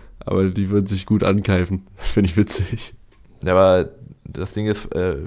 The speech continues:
Speaker 2: Tim Walter redet ja nicht mit dir, solange du keine Wasserflasche in der Hand hast. Er ist ja wirklich tie-, tief befreundet.
Speaker 1: Ja, okay.
Speaker 2: Der hat ja mehr Wasserfla-,
Speaker 1: <laughs>
Speaker 2: also der hat ja die Wasserflasche mehr in der Hand als seine Frau wahrscheinlich.
Speaker 1: Ach du Scheiße.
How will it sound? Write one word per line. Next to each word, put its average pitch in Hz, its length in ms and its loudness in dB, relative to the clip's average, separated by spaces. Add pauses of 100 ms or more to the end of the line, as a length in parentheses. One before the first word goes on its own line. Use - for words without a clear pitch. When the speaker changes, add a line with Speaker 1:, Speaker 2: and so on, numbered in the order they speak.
Speaker 2:
Tim 104 200 2
Walter 104 300 6
redet 117 240 2
ja 107 100 6
nicht 107 200 0
mit 104 120 -4
dir, 104 100 2
solange 95 280 2
du 101 60 -2
keine 98 260 -2
Wasserflasche 92 520 -2
in 80 100 0
der 82 120 -2
Hand 87 180 -4
hast. 104 300 -2 (1160)
Er 87 100 -4
ist 95 120 -4
ja 92 80 0
wirklich 92 480 -2 (1000)
tie-, 117 200 0
tief 156 300 0
befreundet. 104 640 2
Speaker 1:
Ja, 95 140 0
okay. 107 100 0
Speaker 2:
Der 101 100 4
hat 104 60 2
ja 92 260 -4 (260)
mehr 98 160 0
Wasserfla-, 120 400 4
Speaker 1:
<laughs> - 20 -2
Speaker 2:
also 95 180 2
der - 140 -2 (480)
hat 113 140 0
ja 123 60 2
die 113 140 2
Wasserflasche 123 560 2
mehr 117 220 0
in 120 80 0
der 113 100 0
Hand 117 160 -2
als 104 140 -2
seine 107 200 0
Frau 107 240 0
wahrscheinlich. 90 600 0 (2000)
Speaker 1:
Ach 104 160 -2
du 120 140 6
Scheiße. - 640 8